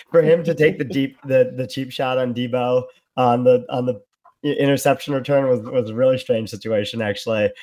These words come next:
Um, but I, I do think that they, they, the, the lack of experience from this roster did play a role in w-, what exactly happened in the second half, where you have one of the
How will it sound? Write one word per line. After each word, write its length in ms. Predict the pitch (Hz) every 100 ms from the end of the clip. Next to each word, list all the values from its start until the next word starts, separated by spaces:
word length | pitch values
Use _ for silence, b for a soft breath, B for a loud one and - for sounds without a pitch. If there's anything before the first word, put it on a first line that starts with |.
| B B -
Um, 320 | 123 117 123
but 220 | 156 - B B
I, 120 | 175 180
I 80 |
do 180 | 165 190
think 260 | 185 185 156
that 200 | 139 - 131
they, 580 | 131 127 131 131 135 - 139
they, 340 | 135 127 -
the, 160 | 143 156
the 200 | 151 135
lack 360 | 131 135 135 -
of 460 | 120 120 113 98 - _ _ -
experience 580 | 131 - 143 143 135 117
from 160 | 131
this 160 | 123 -
roster 420 | 117 113 - 117
did 220 | 107 113
play 260 | - 110 110
a 100 | 104
role 460 | 101 101 101 98 -
in 380 | 107 104 101 101 _ _ _ _
w-, 200 | 135 147
what 180 | - 139
exactly 440 | 135 107 117 - 113
happened 340 | 110 113 113
in 60 | 113
the 80 |
second 300 | - 113 113
half, 240 | 104 113 -
where 180 | 113 104 b b
you 160 | 165
have 260 | 156 143 131
one 100 | 127
of 120 | 123
the 140 | 117